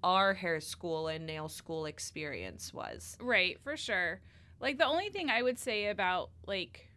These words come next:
Speaker 2: to be cautious of and not throwing, like, shade at anyone or whatever is just to also be cognizant of who
Speaker 1: Yeah.
Speaker 2: different reels or YouTube videos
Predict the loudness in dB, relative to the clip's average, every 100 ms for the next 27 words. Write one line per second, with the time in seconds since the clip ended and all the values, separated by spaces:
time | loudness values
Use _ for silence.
0 | -20 -20 -20 -20 -20 -10 -4 0 0 0
1 | 2 2 2 -2 2 2 2 2 4 2
2 | 2 0 0 2 0 0 -2 -2 -4 2
3 | 4 4 2 0 0 0 0 2 -2 -2
4 | 0 2 2 -2 0 4 4 6 4 4
5 | 2 2 -2 0 0 2 0 0 0 0
6 | 0 -2 -6 -6 -2 -2 -6 -8 -2 -2
7 | 0 -2 0 2 0 0 -6 -10 0 4
8 | 4 2 -2 -14 -8 -2 0 2 2 2
9 | 2 0 -2 -16 -20 -20 -20 -4 0 2
10 | 2 0 -2 -6 -4 0 2 2 0 -2
11 | -2 -2 -2 -2 -4 -4 -4 -4 -4 -2
12 | -2 2 2 2 0 -4 -4